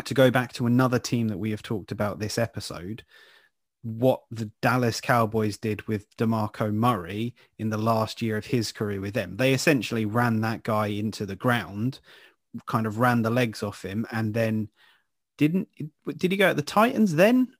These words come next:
or did he go at the Eagles? I think he went there, yeah. So you have to look at any, uh, running back and think, "Well, what's the window on this?"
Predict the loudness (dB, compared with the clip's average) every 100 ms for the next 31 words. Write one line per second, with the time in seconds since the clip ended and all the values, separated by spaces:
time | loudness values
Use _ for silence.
0 | 0 2 4 4 4 4 4 2 2 0
1 | -2 -10 -14 -18 -20 _ _ _ _ -4
2 | -2 0 -2 -2 -2 -4 -4 0 -2 -2
3 | -18 _ _ -20 -20 -20 _ _ _ -14
4 | 0 4 4 2 0 2 2 0 2 4
5 | 4 4 0 -2 _ _ _ 2 6 6
6 | 6 4 4 4 4 2 0 -2 -6 -4
7 | -2 0 0 -2 -2 0 4 4 2 -2
8 | -4 -6 -8 -14